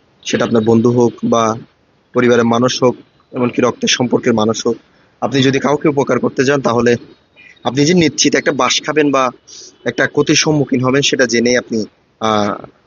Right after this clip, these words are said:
তার উপকার করবেন। আপনি, হ্যাঁ, উপকার করার আগে নিশ্চিত থাকবেন যে সে আপনার পিঠে ছুরি মারবে,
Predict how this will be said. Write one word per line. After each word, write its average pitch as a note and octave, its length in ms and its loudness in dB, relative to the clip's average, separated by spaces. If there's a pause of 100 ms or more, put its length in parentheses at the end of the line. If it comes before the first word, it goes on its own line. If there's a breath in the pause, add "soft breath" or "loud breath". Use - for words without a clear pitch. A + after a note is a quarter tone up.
(400)
তার B2 120 2
উপকার A2 320 2
করবেন। G#2 260 0 (1160)
আপনি, C3+ 420 0 (120)
হ্যাঁ, B2+ 180 0
উপকার C3 360 2
করার C#3+ 240 2
আগে C3+ 160 0
নিশ্চিত B2+ 340 -4
থাকবেন C#3+ 300 0
যে C3+ 100 -2
সে C#3 160 -2
আপনার - 220 -2
পিঠে A#2+ 220 -4
ছুরি C3 300 0
মারবে, A2+ 300 0